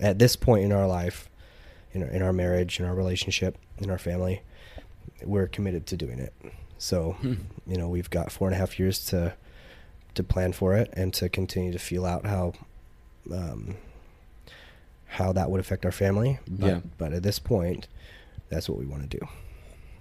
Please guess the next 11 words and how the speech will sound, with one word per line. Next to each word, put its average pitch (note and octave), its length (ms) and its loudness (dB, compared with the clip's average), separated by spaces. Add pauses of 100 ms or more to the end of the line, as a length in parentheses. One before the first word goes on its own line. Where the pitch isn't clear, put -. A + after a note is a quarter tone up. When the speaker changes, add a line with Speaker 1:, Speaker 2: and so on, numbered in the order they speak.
(840)
Speaker 2:
That's - 120 -8
awesome, F#2 300 2
dude. E2+ 220 2
I F#2 80 0
feel G2 120 4
like F#2+ 80 2
that's F#2 180 2
a F#2 40 4
really F#2 200 6
good, F2 380 2 (120)
uh, E2+ 320 0